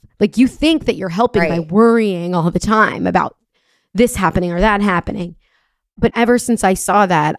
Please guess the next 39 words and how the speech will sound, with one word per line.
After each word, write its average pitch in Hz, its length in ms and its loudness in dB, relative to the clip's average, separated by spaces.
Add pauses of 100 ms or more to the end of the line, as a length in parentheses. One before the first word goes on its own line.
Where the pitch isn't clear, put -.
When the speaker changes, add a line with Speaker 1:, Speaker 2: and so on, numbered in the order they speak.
(180)
Speaker 1:
I, 180 180 4
like, 165 200 -2
go 190 140 4
back 185 300 -2
to 185 100 -6
that. 165 80 -4
I'm 156 120 -8
like, - 180 -16
"This 175 220 -8
is 170 120 -8
not 175 400 -4
helping 175 460 0
me 165 140 -2
at 165 60 -2
all." - 380 -2 (180)
Like, 196 120 -2
anytime 202 340 2
I 190 80 2
have, 165 340 0
like, 165 200 -4
a - 260 -10 (560)
super 185 420 0
intrusive 165 800 0
for, - 540 -8 (200)
you 190 120 -2
know, - 280 -10 (1160)
<sighs> - 20 -10 (560)
shitty 175 600 0
experience, - 920 -6
like, - 140 -18 (480)
thinking 160 300 -8
about - 220 -12
something 160 460 -4
bad - 280 -10
that - 140 -14
can 165 100 -6
happen, 165 440 -4
you 170 120 4
know? 165 240 -2